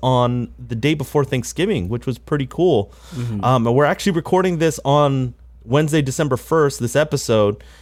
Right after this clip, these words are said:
Speaker 1: And so they've actually released a third episode today. And so, I mean, I still haven't gotten a chance to watch it 'cause, you know, I got stuck at work all day,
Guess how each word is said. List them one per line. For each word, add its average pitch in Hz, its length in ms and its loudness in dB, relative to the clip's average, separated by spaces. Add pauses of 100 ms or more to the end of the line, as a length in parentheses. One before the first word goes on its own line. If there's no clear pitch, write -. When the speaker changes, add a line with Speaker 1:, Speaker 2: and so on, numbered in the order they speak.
(140)
Speaker 1:
And 127 180 2
so 143 160 2
they've 151 280 0
actually 196 300 -2
released 156 600 -2
a 120 120 -2
third 170 280 2
episode 95 480 -2
today. 82 440 -4 (180)
And 117 200 -2
so, 110 440 2
I 123 80 2
mean, 113 160 2
I 135 160 2
still 147 320 -2
haven't 143 220 0
gotten 143 220 2
a 143 40 0
chance 139 300 -2
to 143 100 0
watch 127 260 0
it 135 40 -2
'cause, 90 220 -4
you 92 120 -4
know, 82 120 -4 (140)
I - 60 -6
got 90 180 -2
stuck 104 240 -2
at 80 140 -2
work 98 200 -2
all 90 180 2
day, 90 420 -2